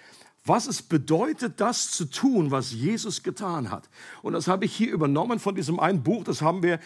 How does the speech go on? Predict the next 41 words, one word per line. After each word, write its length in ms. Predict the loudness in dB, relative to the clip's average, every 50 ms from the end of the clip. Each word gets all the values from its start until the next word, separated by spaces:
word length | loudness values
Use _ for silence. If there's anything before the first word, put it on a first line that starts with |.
| -14 -14 -4
äh, 260 | 0 2 2 2 2 0 -6 -14 -20
vor 460 | -12 -4 0 2 4 4 4 2 2
ein 240 | 0 -2 -2 -2 -2
paar 160 | 0 0 2
Jahren, 360 | 4 4 6 6 6 4 2
als 200 | 0 -2 -4 -2
wir 100 | -2 0
in 80 | 2 2
Lindau, 380 | 4 4 4 4 4 2 2
zum 140 | 2 0 -4
ersten 200 | -4 -4 -4 -2
Mal 120 | 0 2 2
in 60 | 2
Lindau 320 | 2 2 4 2 2 2
waren, 220 | 2 0 0 0 0
haben 140 | -2 -2
das, 160 | 0 -2 -2 -2
äh, 220 | -2 -2 -2 -2
Johnny 400 | -2 -2 -2 0 0 0 0 0
und 180 | -2 -4 -4 0
Melody 520 | 0 0 2 2 2 2 2 2 2 0 -2
vorgestellt, 720 | -8 -4 -4 -6 -4 -4 -4 -4 -4 -2 0 0 0 0
dieses 260 | -2 -4 -4 -4 -4
Akronym. 500 | -4 -6 -6 -4 -4 -2 0 0 0 0
Und 60 | -2 -4 -10 -14 -14 -12 -8
ich 140 | -6 -4 0
möchte 240 | 0 0 0 0 -2
euch 60 | -4
dieses 340 | -2 -4 -4 -2 -2 -2 0
Buch 240 | 0 0 0 0 -2
härm-, 280 | 0 0 0 0 0 -2
wär-, 340 | -4 -4 -2 -2 -2 -2 -4
härmst-, 500 | -6 -4 -2 -2 -2 -2 -4 -6 -4 0
wärmstens 500 | 2 2 2 2 0 -2 -4 -8 -8 -8
empfehlen, 460 | -8 -8 -4 0 2 2 2 2 0 -2 -8 -16 -16 -16 -16 -18 -18 -20 -20 -20 -20 -20 -18 -12 -10
und 140 | -8 -4
härm-, 280 | 0 0 0 0 0 -2
härmstens 480 | 0 0 0 0 0 -2 -6 -6 -4 -2
auch. 260 | -2 -4 -4 -6 -10 -20 -20 -20 -20 -20 -20 -18 -8 -2
Ähm, 320 | 2 2 2 2 0 -4 -10 -20 _ _ _ _ _ _ _ _ -8 -6
wenn 320 | -4 0 2 0 0 0